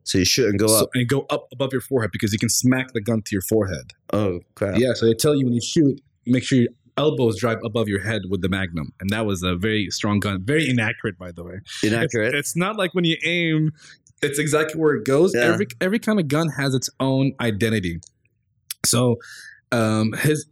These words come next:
Speaker 2: Austin's pistol, his favorite pistol, I think it was called a Mosquito or something. Um, he always did better than me in pistols, always. Um, I did better in clay pigeon shooting 'cause that was straightforward. I had to aim and shoot and went, 'cause it was a shotgun that has a lot of pellets that spread,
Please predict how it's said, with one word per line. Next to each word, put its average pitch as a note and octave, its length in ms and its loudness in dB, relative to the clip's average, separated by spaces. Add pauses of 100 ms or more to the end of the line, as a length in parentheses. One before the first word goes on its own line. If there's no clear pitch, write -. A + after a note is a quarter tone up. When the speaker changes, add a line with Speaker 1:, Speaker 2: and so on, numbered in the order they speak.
(380)
Speaker 2:
Austin's D3 380 0
pistol, B2 440 2
his A2+ 120 2
favorite C3 240 0
pistol, A#2+ 380 2
I G#2 100 0
think A2+ 80 -2
it B2 60 4
was A2+ 100 0
called A2 160 2
a G2+ 40 4
Mosquito F#2+ 380 2
or E2+ 100 0
something. F2 400 0 (500)
Um, G2+ 400 -2 (500)
he G3+ 180 2
always F3+ 520 2 (120)
did B2+ 180 0
better A#2 160 2
than G#2 100 0
me G2 60 -2
in F2+ 60 -8
pistols, F#2+ 380 -6
always. F2+ 480 -4 (340)
Um, F#2+ 460 0 (680)
I A#2 100 0
did G#2+ 120 -4
better G#2+ 160 0
in G2 60 -4
clay G#2+ 180 -2
pigeon F2+ 220 -6
shooting F2 320 -4 (640)
'cause A#2+ 100 0
that E3 80 2
was A3 120 0
straightforward. A#2+ 460 0
I A#2+ 100 -4
had E3 200 -6
to C#3+ 60 -6 (100)
aim F3 120 0
and F3 100 2
shoot G3 180 4
and A2+ 180 4
went, C#3+ 140 2 (220)
'cause B2+ 140 0
it C3 100 2
was C3 100 2
a A#2+ 40 2
shotgun D#3 420 0
that A#2 60 0
has A#2 120 -2
a G#2+ 60 -4
lot A2+ 140 0
of G#2 100 -14
pellets C#3 240 -4
that G2 80 -8
spread, F2+ 520 -2